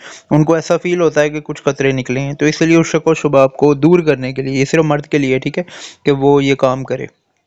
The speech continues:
ये चीज़ जहन में रखी जाए। फीमेल्स भी कर सकती हैं, उसमें कोई हर्ज नहीं है, ठीक है, लेकिन मेल के लिए खुसूसन है ये। इससे अगली हदीस ज़ैद बिन हारसा रज़ी अल्लाह अन्हु से मरवी के नबी सल्लल्लाहु अलैहि वसल्लम ने फरमाया, जब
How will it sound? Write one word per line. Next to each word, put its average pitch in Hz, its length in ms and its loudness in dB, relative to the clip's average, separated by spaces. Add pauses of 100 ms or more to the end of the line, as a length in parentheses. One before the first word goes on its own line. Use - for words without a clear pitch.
(720)
ये 143 80 4
चीज़ 139 220 0
जहन 139 140 0
में 139 140 0
रखी 123 180 -4
जाए। 135 200 -4 (340)
फीमेल्स 170 420 2
भी 180 120 0
कर 170 140 0
सकती 175 380 0
हैं, 170 120 2
उसमें 147 320 -2
कोई 143 140 0
हर्ज 127 300 -2
नहीं 143 180 4
है, 143 120 2 (420)
ठीक 139 200 0
है, 139 200 0
लेकिन 139 260 -2 (120)
मेल 160 260 2
के 170 80 -2
लिए 160 200 2
खुसूसन 135 640 -2
है 123 180 -6
ये। - 140 -12 (1200)
इससे - 260 0
अगली 175 180 2
हदीस 185 320 -4 (100)
ज़ैद 156 340 0
बिन 180 200 -4
हारसा 156 380 -2
रज़ी 147 160 0
अल्लाह 143 180 0
अन्हु 143 60 0
से 147 120 -2
मरवी 135 260 2
के 151 100 0
नबी 143 160 -2
सल्लल्लाहु - 0 -
अलैहि - 0 -
वसल्लम 147 180 -2
ने 139 60 0
फरमाया, 135 340 0
जब 139 200 -2